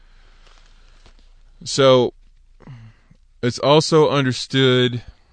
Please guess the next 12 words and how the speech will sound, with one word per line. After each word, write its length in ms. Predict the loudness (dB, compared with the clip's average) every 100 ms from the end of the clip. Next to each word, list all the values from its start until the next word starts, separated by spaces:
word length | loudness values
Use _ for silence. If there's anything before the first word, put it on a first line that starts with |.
| _ -12
uh, 200 | -6 -4
we 140 | -2
were 160 | 0 0
reading 520 | -2 -2 0 -2 -4
in, 520 | -6 -6 -4 -4 -4 -4
um, 560 | -4 -6 -6 -8 -10 -16 _ _ _ -20 _ _ _
Sefer 800 | -10 -4 -4 -4 -4 -2 -2 -2
Bereshit, 960 | -2 -2 -2 -6 -6 -6 -6 -12 -20 -20 -12
uh, 500 | -8 -6 -6 -8 -10
in 640 | -10 -8 -6 -6 -8 -10 -14 -8
Parsha 560 | -4 -4 -4 -4 -4
Vayiki, 640 | -4 -6 -6 -10 -10 -8